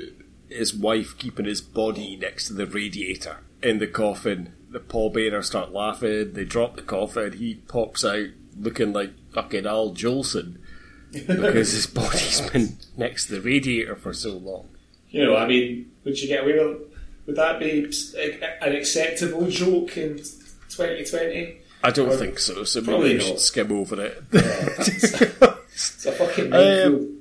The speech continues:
Speaker 2: But I mean,
Speaker 1: it's
Speaker 2: there's, there, there is something quite sort of sentimental about this little part of the play, 'cause,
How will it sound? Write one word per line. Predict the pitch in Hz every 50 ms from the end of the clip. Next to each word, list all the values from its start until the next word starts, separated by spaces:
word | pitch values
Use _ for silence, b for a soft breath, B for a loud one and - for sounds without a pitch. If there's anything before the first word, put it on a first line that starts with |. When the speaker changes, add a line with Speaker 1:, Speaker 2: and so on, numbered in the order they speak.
| - - - - - -
Speaker 2:
But | 196 208
I | -
mean, | 233 226
Speaker 1:
it's | 233
Speaker 2:
there's, | 233 233 - - -
there, | 226 233 -
there | - - -
is | 320 - -
something | 254 240 247 - 285 - -
quite | - - 185 175 170 - - - - -
sort | - - 156 147 147 143
of | 143 127 123 120
sentimental | - - 139 139 135 - 131 131 135 131 - - 127 123
about | 123 120 117 120
this | 123 123 - 127
little | 117 113 113
part | - 127 120 120 113 110
of | 98 90
the | 92
play, | - 135 135 135 127 120 120
'cause, | 120 110 - - -